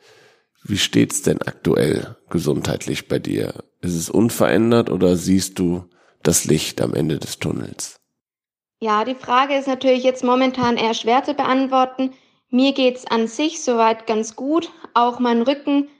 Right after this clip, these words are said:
Speaker 2: macht deutliche Fortschritte. Wir haben da wirklich mit dem Arzt was richtig Gutes hinbekommen und große Fortschritte auch schon gemerkt. Nur leider stolper ich momentan so von einer Verletzung in die andere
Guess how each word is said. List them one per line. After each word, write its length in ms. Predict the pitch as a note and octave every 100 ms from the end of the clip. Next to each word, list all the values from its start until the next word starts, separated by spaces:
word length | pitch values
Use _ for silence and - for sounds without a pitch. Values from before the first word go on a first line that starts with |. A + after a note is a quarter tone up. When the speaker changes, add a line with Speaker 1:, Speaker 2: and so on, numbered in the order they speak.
| -
Speaker 2:
macht 280 | A#3 A#3 -
deutliche 460 | A#3 C4 B3+ B3+
Fortschritte. 760 | B3 B3 B3+ - C#4 C4+ B3+ A#3
Wir 120 | A#3
haben 160 | A#3
da 100 | A#3+
wirklich 440 | A3+ A#3+ A#3+ A#3+ - _ _ -
mit 160 | A#3+ A#3+
dem 140 | -
Arzt 360 | A3+ A#3+ B3 A#3
was 260 | A#3+ -
richtig 360 | B3 B3+ B3+ -
Gutes 340 | C4 C4 B3+
hinbekommen 680 | C4+ C#4 C4 C4 B3 B3 A#3+
und 180 | A3 G#3+
große 300 | A#3 B3+ B3+
Fortschritte 480 | B3 B3 - B3+ A#3+
auch 80 |
schon 200 | B3 B3+
gemerkt. 480 | A#3+ A#3+ A#3+ A#3+ A#3+ _ _ _ _ _
Nur 240 | A#3+ A#3 A#3
leider 340 | A3+ A#3 B3+
stolper 440 | B3+ B3+ B3+ B3+
ich 120 | B3 B3
momentan 540 | A#3+ B3 B3 B3 A#3
so 100 | A#3+
von 200 | A#3+ A3+
einer 360 | - A3 A#3 A#3+
Verletzung 520 | A#3 A3+ A#3 C4 A#3+
in 80 | A3+
die 120 | A3+
andere 460 | A3 A#3+ C4 C4+